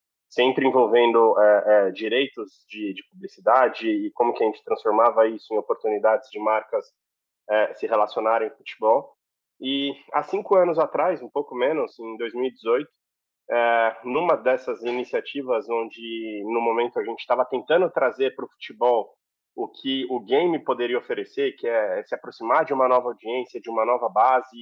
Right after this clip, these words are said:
de consumidores, uma geração super refratária que você não consegue ter acesso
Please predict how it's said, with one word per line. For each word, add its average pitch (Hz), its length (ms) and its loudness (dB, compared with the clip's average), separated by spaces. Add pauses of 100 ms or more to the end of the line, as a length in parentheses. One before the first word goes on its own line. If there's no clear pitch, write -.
de - 140 -20
consumidores, 120 840 0 (440)
uma 117 200 2
geração 127 500 2
super - 320 -6
refratária 127 720 0
que - 60 -20
você 113 220 -8
não 131 160 -2
consegue 127 560 -4
ter 123 120 -2
acesso 120 640 -2